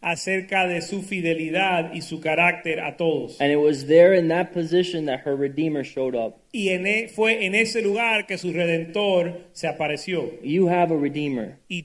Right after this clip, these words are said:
Speaker 1: tú tienes un Redentor.
Speaker 2: You have a provider.
Speaker 1: Tú tienes un proveedor.
Speaker 2: You have somebody that's ready to come right in the nick of time
Speaker 1: Tú
Speaker 2: to
Speaker 1: tienes
Speaker 2: save you.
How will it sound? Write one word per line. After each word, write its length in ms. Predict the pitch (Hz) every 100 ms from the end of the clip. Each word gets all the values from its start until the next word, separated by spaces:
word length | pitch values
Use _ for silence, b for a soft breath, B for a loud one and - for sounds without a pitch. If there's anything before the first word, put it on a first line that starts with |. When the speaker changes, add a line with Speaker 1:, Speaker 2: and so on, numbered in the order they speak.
| -
Speaker 1:
tú 260 | 247 233 240
tienes 380 | 196 190 185
un 100 | 190
Redentor. 460 | 175 175 165 - 139
Speaker 2:
You 160 | 165 165
have 220 | 175 160
a 60 | 156
provider. 560 | 139 131 127 117 110
Speaker 1:
Tú 100 | 180
tienes 360 | 180 196 202 196
un 140 | 202
proveedor. 580 | 196 196 180 175 170 160
Speaker 2:
You 100 | 165
have 200 | 175 175
somebody 320 | - 170 175 160
that's 220 | 135 -
ready 400 | 139 151 165 175
to 160 | 170 156
come 460 | - 180 151 139 143
right 240 | 180 196
in 100 | 170
the 80 | 147
nick 200 | 160 160
of 100 | 160
time 380 | - 135 120 117
Speaker 1:
Tú 80 | -
Speaker 2:
to 60 |
Speaker 1:
tienes 380 | - 185 131 120
Speaker 2:
save 60 | 117
you. 160 | 104